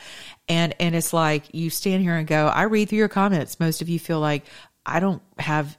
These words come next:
any, I feel so helpless that I feel like no one's there to represent me who I elected to represent. That's because the Democrats and the Republicans who wanted Trump out have entirely overplayed their hand, entirely.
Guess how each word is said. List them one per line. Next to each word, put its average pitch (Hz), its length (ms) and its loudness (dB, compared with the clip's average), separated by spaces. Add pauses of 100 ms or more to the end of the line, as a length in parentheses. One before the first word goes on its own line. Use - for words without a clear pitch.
any, 160 260 -4
I 160 120 -2
feel 170 180 -2
so 170 200 0
helpless 160 460 -2
that 143 100 -2
I 139 40 0
feel 147 160 -2
like - 160 -2
no 143 140 -2
one's 147 220 -4
there 147 160 -2
to 139 60 -4
represent 143 480 -4
me 147 140 -4
who 156 240 -4
I 147 240 -2 (460)
elected 160 400 0
to 156 80 -6
represent. 170 480 0 (260)
That's 165 220 -2
because 170 560 -2 (180)
the 151 200 0
Democrats 190 880 2
and 147 120 -2
the 135 60 -4
Republicans 185 800 -2
who 156 160 -2
wanted 143 340 -2
Trump 208 400 0
out - 500 -2 (520)
have 170 240 0 (240)
entirely 196 920 0
overplayed 170 640 0
their 160 160 0
hand, 135 460 -6 (260)
entirely. 156 560 0